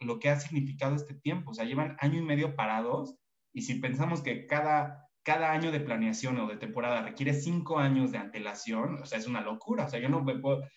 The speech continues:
Si yo fuera el gerente de ahí, ya me hubiera volado los sesos de nuevo calendario y nuevo calendario, porque ellos han aplazado sus reaperturas, creo que tres veces. O sea, habían dicho primero septiembre, luego mayo, y ahorita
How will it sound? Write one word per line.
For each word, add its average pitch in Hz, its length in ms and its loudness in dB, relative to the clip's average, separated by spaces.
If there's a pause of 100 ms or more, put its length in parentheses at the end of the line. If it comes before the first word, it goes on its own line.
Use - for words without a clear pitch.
(220)
Si 151 140 -2
yo 165 120 4
fuera 202 160 6
el 175 80 0
gerente 143 400 4
de 160 80 4
ahí, 139 320 4
ya 160 360 2 (100)
me 139 80 2
hubiera 147 220 4
volado 143 380 2
los 143 160 2
sesos 143 280 2
de 120 340 -2
nuevo 139 280 4
calendario 120 580 0
y 120 40 0
nuevo 135 220 2
calendario, 117 500 0
porque 131 240 -4
ellos 156 400 2
han 139 200 2
aplazado 135 540 0
sus 113 280 -4
reaperturas, 139 840 2 (760)
creo 139 160 0
que 135 100 -2
tres 139 280 2
veces. 151 400 -2
O 110 60 -10
sea, 113 240 -4
habían 135 260 2
dicho 147 340 0
primero 113 320 2
septiembre, 175 720 -2
luego 113 260 0
mayo, 175 520 2
y 175 80 -2
ahorita 139 760 0